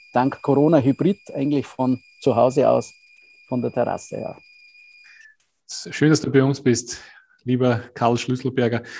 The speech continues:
Speaker 2: Habe ich das richtig gesagt?
Speaker 1: Ja, das hast du richtig gesagt, ja. <laughs> Aber du kannst auch die italienische Version nochmal probieren. <laughs>
Speaker 2: Chiavistrelli,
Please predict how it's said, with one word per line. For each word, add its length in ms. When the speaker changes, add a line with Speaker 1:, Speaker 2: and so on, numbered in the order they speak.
Speaker 2:
Habe 100
ich 140
das 140
richtig 260
gesagt? 360
Speaker 1:
Ja, 320
das 180
hast 160
du 40
richtig 340
gesagt, 260
ja. 200
<laughs> 480
Aber 140
du 100
kannst 320
auch 100
die 120
italienische 580
Version 340
nochmal 220
probieren. 460
<laughs> 440
Speaker 2:
Chiavistrelli, 1000